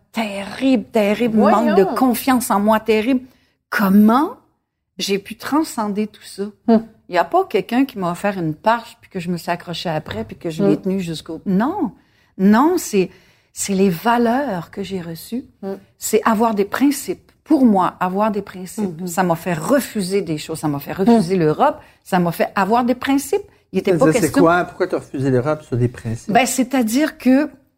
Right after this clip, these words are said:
Speaker 1: ma fille, euh, était très jeune à cette époque-là. Et, euh, moi, j'ai, j'ai eu ma fille, bon,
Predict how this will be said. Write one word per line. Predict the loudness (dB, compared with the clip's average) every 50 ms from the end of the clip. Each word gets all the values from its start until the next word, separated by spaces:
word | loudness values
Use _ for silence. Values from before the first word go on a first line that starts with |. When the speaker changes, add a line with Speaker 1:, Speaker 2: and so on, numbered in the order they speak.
| _ _ _ _ _ 2
Speaker 1:
ma | 2 4 4 2
fille, | 0 -4 -2 2 4 4 4 4 0 -2 -2 -4 -6 -8 -10 -14 _ _ _ _ _ _ _ _ _ _ _ _ _ -2 0
euh, | 0 2 2 2 2 0
était | -2 -4 -2 -6 -10
très | -8 -6 -6 -6
jeune | -4 -4 -4 -4
à | -6
cette | -8 -10 -12 -12 -12
époque-là. | -12 -12 -16 -14 -12 -10 -8 -8 -8 -10 _ _ _ _ _ _ _ _ _ _ _ _ _ -2
Et, | 2 4 4 4 4 4 2
euh, | 2 2 2 2 0 0 -2 -4 -6 -8 -10 -4 0
moi, | 2 2 4 4 4 4 4 2 2
j'ai, | 0 0 -2 0 0 0 0 -2 -4
j'ai | -4 -2 0
eu | 2 2
ma | 2 0 -2
fille, | -2 -4 -2 -2 -2
bon, | 0 -2 -4 -4